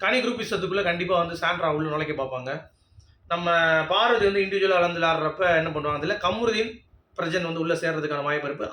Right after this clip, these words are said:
அமித் மட்டும்தான் கொஞ்சம் சிங்கிள் ஹேண்டடா இந்த ஷோவை நடத்திட்டு போவாருன்ற மாதிரி எனக்கு ஒரு ஃபீல் இருக்கு. திவ்யா கணேஷ் கொஞ்சம் கூட சப்போர்ட்டிவா இருப்பாங்க அப்படின்ற மாதிரி தோணுது. இது வந்து என்னோட இனிஷியல் அப்சர்வேஷன். ஓகே, so நீங்க எப்படி நினைக்கிறீங்க? வைல்டு கார்டு தேரும்னு நினைக்கிறீங்களா, தேராதுன்னு நினைக்கிறீங்களா? But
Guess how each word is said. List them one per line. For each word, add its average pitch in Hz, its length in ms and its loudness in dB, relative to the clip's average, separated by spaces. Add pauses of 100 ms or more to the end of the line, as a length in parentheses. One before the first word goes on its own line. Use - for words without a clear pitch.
அமித் 214 320 -4
மட்டும்தான் 180 400 0
கொஞ்சம் 156 320 -4
சிங்கிள் 165 340 -6
ஹேண்டடா 165 260 2 (640)
இந்த 160 200 -6
ஷோவை 196 260 2
நடத்திட்டு 165 340 -4
போவாருன்ற 156 420 0 (100)
மாதிரி 180 200 2
எனக்கு 156 220 -4
ஒரு 131 100 -4
ஃபீல் 170 240 -4
இருக்கு. 147 240 -6
திவ்யா 190 220 0
கணேஷ் 214 300 -2
கொஞ்சம் 196 320 -8
கூட 185 100 -4 (100)
சப்போர்ட்டிவா 165 380 0
இருப்பாங்க 156 320 -2
அப்படின்ற 143 260 -6
மாதிரி 175 180 -6
தோணுது. 147 300 -4
இது 170 120 -8
வந்து 202 180 -2
என்னோட 165 260 -4
இனிஷியல் 208 320 -2
அப்சர்வேஷன். 151 500 -6 (420)
ஓகே, 185 160 0 (480)
so 185 80 -10 (180)
நீங்க 269 240 2
எப்படி 202 200 -2
நினைக்கிறீங்க? 156 360 -2 (520)
வைல்டு 185 280 0
கார்டு 170 200 0
தேரும்னு 180 260 0
நினைக்கிறீங்களா, 156 400 -4
தேராதுன்னு 165 300 2
நினைக்கிறீங்களா? 131 380 -8 (100)
But 190 100 0